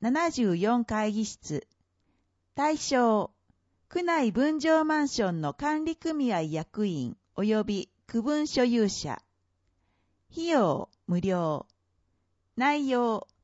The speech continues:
分譲マンションの維持管理に関する様々な問題に対応するための無料相談会。要予約。相談員、マンション管理士。締め切り日、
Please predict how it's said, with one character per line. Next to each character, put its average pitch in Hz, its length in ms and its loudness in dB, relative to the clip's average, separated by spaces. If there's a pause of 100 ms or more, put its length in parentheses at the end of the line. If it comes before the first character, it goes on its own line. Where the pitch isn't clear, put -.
(260)
分 339 260 2
譲 349 260 6
マ 330 200 2
ン 320 40 0
シ 269 160 -2
ョ 240 80 4
ン 202 80 2
の 175 140 0
維 185 80 -4
持 247 160 -8
管 302 280 2
理 214 120 0
に 180 120 -4
関 196 280 -4
す 196 200 -6
る 160 200 -2
様 277 320 0
々 294 240 4
な 185 140 2
問 202 280 0
題 214 240 0
に 208 140 0
対 220 360 0
応 214 140 2
す 214 160 -4
る 214 100 0
た 202 180 -4
め 196 140 -2
の 175 200 0
無 196 160 -2
料 285 240 6
相 262 280 2
談 220 260 0
会。 131 320 -6 (580)
要 233 280 2
予 135 140 -2
約。 156 480 -6 (1120)
相 311 320 2
談 254 320 2
員、 131 280 -6 (380)
マ 285 200 2
ン 320 80 0
シ - 160 0
ョ 285 80 4
ン 269 100 0
管 247 320 0
理 226 80 -2
士。 - 320 -8 (880)
締 - 160 -6
め 311 160 0
切 294 160 -4
り 277 160 0
日、 156 220 -6